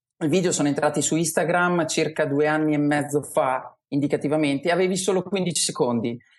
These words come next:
Infatti c'era lo stop motion. Sì, i video venivano bene, però avevi veramente solo quindici secondi ed erano pochi. Invece ultimamente,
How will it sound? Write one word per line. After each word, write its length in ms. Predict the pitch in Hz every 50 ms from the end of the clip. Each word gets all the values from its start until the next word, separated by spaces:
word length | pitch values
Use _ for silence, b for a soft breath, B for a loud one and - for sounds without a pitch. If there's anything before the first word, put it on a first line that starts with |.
| B B B
Infatti 460 | - 185 180 185 170 151 156 - 190
c'era 240 | 180 - 165 147 143
lo 80 | 139 131
stop 260 | 127 - - 151 -
motion. 600 | 165 165 160 160 160 156 - - 175 165 165 165 - B B B B B B B B B B B B
Sì, 460 | - - - 240 226 202 160 - - -
i 140 | 170 175
video 360 | 165 160 214 240 208 214 190 156
venivano 580 | 170 156 165 180 175 175 175 170 165 165 160
bene, 300 | 156 185 202 185 160 151
però 200 | - 165 165 185
avevi 280 | 151 139 151 143 143 143
veramente 520 | 147 156 - 240 220 202 247 - - -
solo 220 | 156 - - 156 156
quindici 320 | - 180 175 170 147 -
secondi 320 | - - - 208 226 247
ed 80 | 240 151
erano 220 | 139 135 139 139
pochi. 440 | - - 107 110 - - 127 117 - -
Invece 360 | 160 180 185 247 277 - 269
ultimamente, 1000 | 214 165 - 196 180 175 180 190 190 185 185 185 185 226 240 277 302 - -